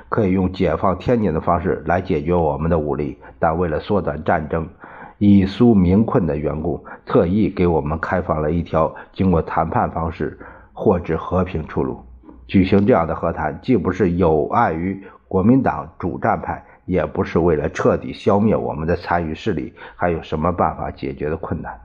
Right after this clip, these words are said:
去他的！是，他们太气人了，竟然说，呃，明白地告诉国民党，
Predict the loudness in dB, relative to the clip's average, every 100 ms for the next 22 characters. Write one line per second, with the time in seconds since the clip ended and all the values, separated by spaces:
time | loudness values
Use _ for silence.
0 | -20 -20 -20 _ _ -20 -20 -20 _ _
1 | _ _ -20 _ _ -2 0 2 2 2
2 | 0 -10 _ _ _ _ _ _ _ _
3 | _ -14 -12 -12 -20 -20 -20 -20 _ _
4 | -4 -2 -2 -2 -4 -4 -8 -10 -12 -18
5 | -20 -20 _ -4 -2 -4 -2 2 0 -2
6 | -16 -20 -14 -6 -2 2 4 4 0 0
7 | 0 0 -4 -2 -4 -2 -6 -6 -12